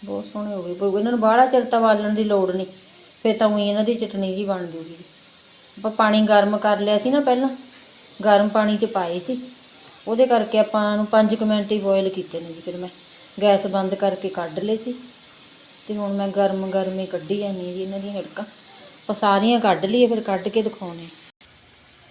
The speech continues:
ਲਓ ਜੀ, ਆਪਾਂ ਸਾਰੇ ਔਲਿਆਂ ਦੀਆਂ ਹਿੜਕਾਂ ਕੱਢ ਲਈਆਂ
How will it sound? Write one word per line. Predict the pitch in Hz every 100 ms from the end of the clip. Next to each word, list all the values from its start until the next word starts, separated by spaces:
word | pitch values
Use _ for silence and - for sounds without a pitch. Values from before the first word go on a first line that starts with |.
| - - - - - - - - - - - - - - - - - - - 202
ਲਓ | 196
ਜੀ, | 196
ਆਪਾਂ | 220
ਸਾਰੇ | 220 202 202 226
ਔਲਿਆਂ | 220 208 196
ਦੀਆਂ | 202
ਹਿੜਕਾਂ | 202 - 220 214
ਕੱਢ | 202 185
ਲਈਆਂ | 214 262 285